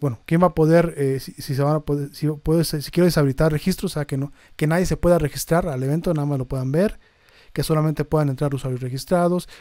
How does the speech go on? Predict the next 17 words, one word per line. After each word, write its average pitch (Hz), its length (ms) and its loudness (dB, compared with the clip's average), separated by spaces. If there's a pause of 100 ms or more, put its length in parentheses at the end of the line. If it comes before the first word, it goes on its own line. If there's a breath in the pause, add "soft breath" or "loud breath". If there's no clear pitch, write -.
(120 loud breath)
puedo 151 200 2
limitar 135 360 0
la 165 100 0
cantidad 143 440 -2
de 143 140 0
personas 135 320 -6
que 123 100 -16
pueden 135 260 -4
ingresar 123 520 -6 (600 soft breath)
y 160 160 2
puedo 170 180 2
hacer, 151 320 -2
hacer 139 200 -4
que 151 120 0
deje 156 260 -2
de 123 300 -4
estar 147 480 -4